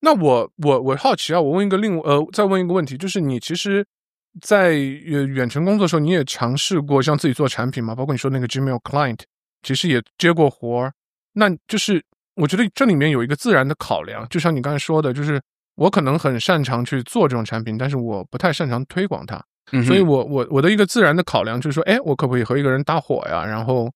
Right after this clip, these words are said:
Speaker 1: 有一个搭伙的雏形，就是他负责可能去讲故事、去卖，
Speaker 2: 嗯哼。
Speaker 1: 或者负责生产，然后最后就变成了一个创业搭子嘛。就是你有往这个方向，呃，思考或，或考虑过吗？
Speaker 2: 没有，没有。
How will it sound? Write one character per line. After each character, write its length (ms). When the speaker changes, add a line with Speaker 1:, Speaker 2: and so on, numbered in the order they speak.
Speaker 1:
有 140
一 60
个 80
搭 180
伙 140
的 80
雏 180
形， 160
就 80
是 40
他 200
负 140
责 140
可 120
能 200
去 280
讲 200
故 140
事、 120
去 140
卖， 280
Speaker 2:
嗯 80
哼。 20
Speaker 1:
或 200
者 60
负 80
责 240
生 220
产， 160
然 100
后 40
最 160
后 160
就 100
变 160
成 120
了 100
一 60
个 100
创 180
业 120
搭 220
子 80
嘛。 120
就 100
是 100
你 100
有 100
往 160
这 100
个 100
方 200
向， 360
呃， 200
思 200
考 200
或， 340
或 200
考 260
虑 160
过 180
吗？ 140
Speaker 2:
没 200
有， 120
没 180
有。 80